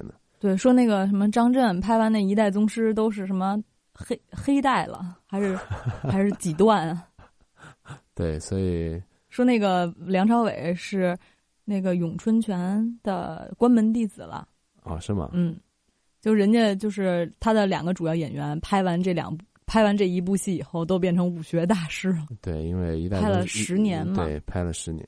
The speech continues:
Speaker 1: 用了十年的时间。呃，《花样年华》是用了四年，呃，五年啊，四年还是五年，反正就是，嗯，他有自己的节奏，他不跟别人走啊，这个也是他的一个风格吧。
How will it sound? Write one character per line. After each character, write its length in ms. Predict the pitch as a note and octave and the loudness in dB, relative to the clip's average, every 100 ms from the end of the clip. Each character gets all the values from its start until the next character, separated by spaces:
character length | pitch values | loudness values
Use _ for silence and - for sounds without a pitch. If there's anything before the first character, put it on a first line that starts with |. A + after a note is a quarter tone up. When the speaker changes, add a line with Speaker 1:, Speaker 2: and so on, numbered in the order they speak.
| - | -8
Speaker 1:
用 160 | C#3 A2+ | -2 -2
了 60 | |
十 160 | G2 B2 | 0 0
年 160 | A#2 | 2
的 60 | A2 | 2
时 200 | - G#2+ | 0 -4
间。 260 | A2 A2+ C3 _ | -2 -2 -6 _
呃， 440 | D#2+ A#1 G#1 B1 - | -12 -10 -10 -10 -8
《花 160 | - C3 | 0 2
样 100 | A#2 | 2
年 100 | A#2 | 0
华》 140 | G2+ | -2
是 120 | G2+ G#2+ | -2 -2
用 120 | G2+ | -2
了 80 | F2 | -4
四 240 | - F2+ | -8 -10
年， 220 | G1+ G1+ _ _ _ _ _ _ _ _ _ _ _ | -10 -18 _ _ _ _ _ _ _ _ _ _ _
呃， 160 | E2 | -8
五 180 | F#2 F2 | -6 -6
年 280 | D2+ B1 F2 | -6 -8 -10
啊， 180 | F#2+ E2+ | -10 -14
四 200 | - A#2 | -10 -8
年 120 | E2 | -6
还 80 | E2+ | -8
是 120 | F2+ | -10
五 100 | - | -14
年， 120 | - - - | -16 -20 -8
反 140 | E2 | -2
正 140 | G2 | 0
就 120 | G#2+ G#2 | 0 0
是， 460 | G2 F#2 E2 D#2+ - - - - - _ _ _ _ - | 0 0 0 -2 -8 -16 -16 -18 -20 _ _ _ _ -8
嗯， 240 | F#2 F2 F2+ | -4 -4 -2
他 120 | D#3 | 0
有 80 | B2+ | 0
自 120 | G#2+ | 2
己 60 | E2 | 0
的 60 | |
节 200 | C#2+ D#2+ | -2 -4
奏， 200 | G#2 F#2 - | -4 -6 -6
他 140 | G2 | -6
不 100 | F#2+ | -4
跟 120 | G2 | -2
别 120 | F2 E2 | -2 -2
人 140 | F2 | -4
走 220 | - - - - | -6 -12 -16 -16
啊， 640 | - G1+ - - - - - G#2+ | -10 -8 -8 -8 -10 -10 -12 -14
这 180 | - F#2 | -10 -8
个 540 | F2 C#2+ - - - E2+ | -6 -8 -8 -10 -10 -10
也 80 | |
是 100 | F2 | -6
他 80 | G2 | -2
的 80 | F2 | 0
一 40 | |
个 80 | F2 | -2
风 240 | F#2 A2 A2 | -2 -2 -2
格 160 | A#1+ | -4
吧。 240 | A#1 - | -8 -14